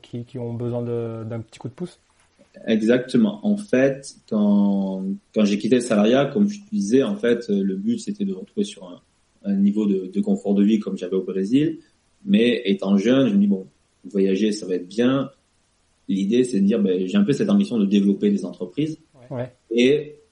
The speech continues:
Speaker 2: ben, naturellement, je faisais l'imo, passionné. Maintenant, je suis devenu passionné de, de l'immobilier.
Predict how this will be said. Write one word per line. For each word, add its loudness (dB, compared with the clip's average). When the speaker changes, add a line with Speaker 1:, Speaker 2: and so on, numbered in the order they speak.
Speaker 2:
ben, 2
naturellement, 2
je -6
faisais -2
l'imo, 4
passionné. -2
Maintenant, 2
je -14
suis -8
devenu 0
passionné -2
de, -2
de -8
l'immobilier. -2